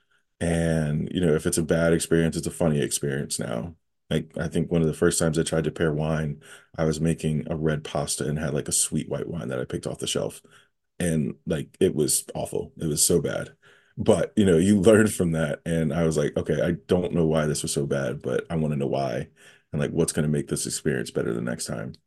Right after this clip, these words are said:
Uh, so a lot of it was trial and error. And then, you know, a lot of it also is just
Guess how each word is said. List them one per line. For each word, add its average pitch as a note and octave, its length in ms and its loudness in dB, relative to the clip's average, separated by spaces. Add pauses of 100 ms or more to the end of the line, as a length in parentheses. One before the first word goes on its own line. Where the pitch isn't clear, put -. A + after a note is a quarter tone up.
(640)
Uh, B1+ 340 0 (100)
so F2+ 180 6
a - 20 8
lot E2+ 280 6
of F2+ 120 4
it F2+ 60 4
was E2+ 120 2
trial F2 300 0
and E2 100 0
error. F2 500 -2
And E2 260 -4
then, D#2+ 260 -4
you F2+ 120 -2
know, E2 160 2
a - 20 4
lot E2+ 280 4
of E2+ 100 0
it E2+ 80 2
also F2 360 0
is E2 200 2
just - 380 -2